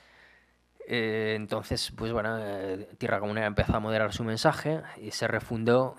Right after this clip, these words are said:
en, en el año dos mil ocho con el nombre de Partido Castellano, con una línea más, eh, regionalista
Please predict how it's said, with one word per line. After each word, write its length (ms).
en, 480
en 180
el 80
año 220
dos 160
mil 160
ocho 200
con 120
el 100
nombre 220
de 80
Partido 400
Castellano, 640
con 220
una 300
línea 640
más, 1120
eh, 640
regionalista 1040